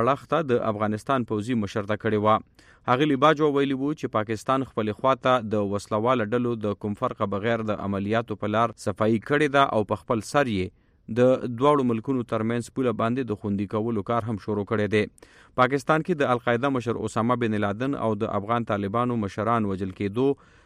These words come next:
د امریکا شکونو ته نور هم تقویت ورکړ. خو د پاکستان د دفاع وزیر خواجه آصف وایي چې کال دوه زره څوارلسم کې د امریکایي پوځ د افغانستان نه د وتلو وروستو په افغانستان کې څلوېښت فیصده برخه باندې افغان طالبانو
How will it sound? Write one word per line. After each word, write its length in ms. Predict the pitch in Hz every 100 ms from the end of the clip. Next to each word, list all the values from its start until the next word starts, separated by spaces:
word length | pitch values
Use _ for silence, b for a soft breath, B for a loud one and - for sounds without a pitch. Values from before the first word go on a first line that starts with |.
| _ 120
د 120 | 131
امریکا 320 | 139 135 156 147
شکونو 360 | 123 - 143 120 135
ته 100 | 139
نور 180 | 123 110
هم 60 | 104
تقویت 380 | 104 - 110 101 104
ورکړ. 380 | 101 113 104 - _ _
خو 120 | 113
د 100 | 113 120
پاکستان 500 | 113 110 127 131 117
د 80 | 104
دفاع 240 | 104 117 110
وزیر 200 | 110 110
خواجه 260 | 107 101 98
آصف 320 | 104 123 117
وایي 220 | 127 131 131
چې 440 | - - - 117 131
کال 200 | 135 127
دوه 140 | 127
زره 180 | 117 107
څوارلسم 500 | 107 101 104 139 135
کې 160 | 117 110
د 140 | 101
امریکایي 420 | 104 101 107 117 -
پوځ 560 | 135 135 127 117 - 110
د 160 | 107 107
افغانستان 600 | 101 104 104 - 131 131
نه 100 | 117
د 120 | 104 104
وتلو 340 | - 120 107
وروستو 460 | 117 143 - 139 127 b b b _
په 180 | 123 123
افغانستان 500 | 123 123 127 120 151 143
کې 140 | 123
څلوېښت 420 | 123 113 143 160 -
فیصده 280 | 120 117 110 110
برخه 240 | 127 131 120
باندې 400 | 113 113 123 104
افغان 240 | 104 131 131
طالبانو 400 | 104 104 117 110